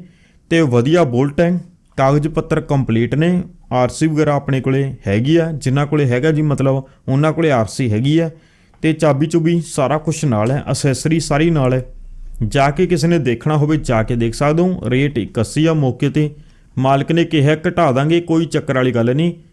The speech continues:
ਕਿਸੇ ਨੂੰ ਪਸੰਦ ਆਵੇ, ਮਾਲਕ ਨੇ ਕਿਹਾ ਆ ਕੇ ਇੱਕ ਵਾਰੀ ਜ਼ਰੂਰ ਦੇਖ ਲਿਓ, ਟਰਾਈ ਲੈ ਲਿਓ, ਚਲਾ ਕੇ ਦੇਖ ਲਿਓ। ਬਾਕੀ ਮਾਲਕ ਨੇ ਕਿਹਾ ਸਰਵਿਸ ਸੁਰਵਿਸ ਸਾਰੀ ਕਰਵਾ ਰੱਖੀ ਆ, ਇੱਕ ਰੁਪਿਆ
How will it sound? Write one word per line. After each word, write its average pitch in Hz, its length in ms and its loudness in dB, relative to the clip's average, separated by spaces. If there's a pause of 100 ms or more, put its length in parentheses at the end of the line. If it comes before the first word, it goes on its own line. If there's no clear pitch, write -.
(100)
ਕਿਸੇ 147 220 -2
ਨੂੰ 180 120 2
ਪਸੰਦ 143 440 0
ਆਵੇ, 147 180 2
ਮਾਲਕ 135 320 0
ਨੇ 143 120 0
ਕਿਹਾ 143 260 0
ਆ 131 260 0
ਕੇ 131 160 -4
ਇੱਕ - 120 -4
ਵਾਰੀ 139 320 0 (380)
ਜ਼ਰੂਰ 127 320 2
ਦੇਖ 180 200 4
ਲਿਓ, 185 140 2
ਟਰਾਈ 135 320 0
ਲੈ 160 160 4
ਲਿਓ, 180 180 2 (640)
ਚਲਾ 139 300 4
ਕੇ 165 140 0
ਦੇਖ 170 180 4
ਲਿਓ। 180 160 4
ਬਾਕੀ 151 300 0
ਮਾਲਕ 135 320 0
ਨੇ 151 120 0
ਕਿਹਾ 139 260 0
ਸਰਵਿਸ 139 480 -2
ਸੁਰਵਿਸ 139 320 -2
ਸਾਰੀ 131 180 -2
ਕਰਵਾ 113 320 -2
ਰੱਖੀ 135 280 -2
ਆ, 151 140 0 (360)
ਇੱਕ 156 240 -2
ਰੁਪਿਆ 170 460 0